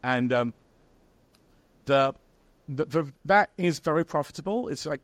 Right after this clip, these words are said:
it's, that's like the jewel in the crown of the empire, and, um, that, that's partly where, that's where a lot of this, more slaves are going there than, than are going to, say, um, the plantations in, in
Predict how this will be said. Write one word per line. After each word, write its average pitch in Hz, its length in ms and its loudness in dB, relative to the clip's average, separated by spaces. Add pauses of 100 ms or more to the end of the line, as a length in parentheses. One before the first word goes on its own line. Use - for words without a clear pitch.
it's, 147 140 -12
that's 175 220 0
like 151 120 -4
the 127 80 -4
jewel 160 360 0
in 143 80 0
the 135 60 -2
crown 135 320 -2
of 120 60 -4
the 117 120 -4
empire, 127 480 -4 (340)
and, 151 320 -2 (300)
um, 135 240 0 (200)
that, 143 200 0
that's 165 200 0
partly 160 600 -2
where, 143 260 0
that's 147 240 -8
where 175 100 2
a 156 40 2
lot 160 120 2
of 139 80 0
this, 123 200 -8
more 156 320 0
slaves 151 400 -2
are - 20 -6
going 131 320 -2
there 131 480 0
than, 117 260 -2 (220)
than 120 120 -4
are 120 60 0
going 120 360 0
to, - 180 -8
say, 110 360 -2 (340)
um, 104 360 0 (140)
the 110 120 -2
plantations 113 680 -2
in, 107 200 0
in 104 360 -4